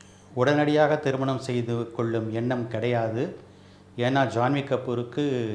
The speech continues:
நிறைய படங்கள்ல நடிக்கணும், முன்னணி நடிகை ஆகணும் அப்படிங்கிற ஆசைகள் இருக்கிறதுனால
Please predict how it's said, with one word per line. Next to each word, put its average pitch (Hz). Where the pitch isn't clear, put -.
நிறைய 139
படங்கள்ல 131
நடிக்கணும், 117
முன்னணி 147
நடிகை 131
ஆகணும் 117
அப்படிங்கிற 117
ஆசைகள் 113
இருக்கிறதுனால 107